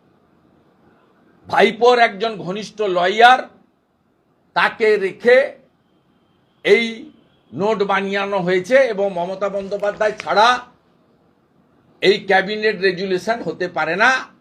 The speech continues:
তিনি চেয়ার করেছেন। আগে কি কি এজেন্ডা আসবে,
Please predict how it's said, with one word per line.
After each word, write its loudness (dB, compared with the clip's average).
তিনি -10
চেয়ার -2
করেছেন। -4
আগে 2
কি -10
কি -12
এজেন্ডা -2
আসবে, 2